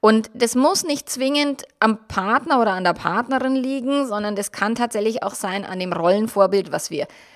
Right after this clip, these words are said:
vorgelebt bekommen haben, dass wir irgendwas glauben, was unsere Eltern gemacht haben, dass wir das auch machen müssen, sollen, wollen,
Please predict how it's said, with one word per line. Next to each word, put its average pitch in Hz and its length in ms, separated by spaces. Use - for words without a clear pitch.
vorgelebt 185 760
bekommen 226 500
haben, 247 420
dass 170 200
wir 165 220
irgendwas 170 560
glauben, 190 460
was 180 140
unsere - 300
Eltern 190 280
gemacht 185 360
haben, 180 220
dass 165 120
wir 160 80
das 156 140
auch 196 220
machen 254 460
müssen, 285 420
sollen, 262 420
wollen, 262 340